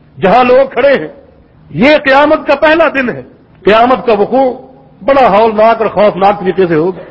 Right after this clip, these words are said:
بالکل اچانک۔ رسول اللہ صلی اللہ علیہ وسلم نے ارشاد فرمایا، اتنا اچانک کہ ایک شخص اپنا لقمہ منہ کی طرف اٹھائے گا اور سور پھونک دیا جائے گا، اسے کھانے کی مہلت نہیں ملے گی۔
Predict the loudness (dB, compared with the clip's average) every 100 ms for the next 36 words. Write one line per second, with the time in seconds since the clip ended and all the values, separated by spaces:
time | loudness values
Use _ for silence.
0 | -10 -6 -2 -2 0 -2 -6 -14 -20 -20
1 | _ _ -8 0 2 4 4 2 2 0
2 | -2 0 0 0 2 2 2 0 -4 -18
3 | -12 -6 -2 0 2 2 2 0 -2 -10
4 | -20 _ -6 0 0 0 -2 -4 -4 -12
5 | -16 _ _ -6 -2 -2 0 -2 0 0
6 | 0 -6 -20 _ _ _ _ _ _ _
7 | -4 0 0 -2 -2 -2 -2 0 0 0
8 | -2 -4 -8 -20 _ _ _ _ _ _
9 | _ -4 -2 0 0 0 0 -2 0 0
10 | 0 2 0 0 -2 -4 -12 -20 _ -6
11 | -4 -2 0 0 0 -2 0 0 0 -4
12 | -6 -4 -6 -10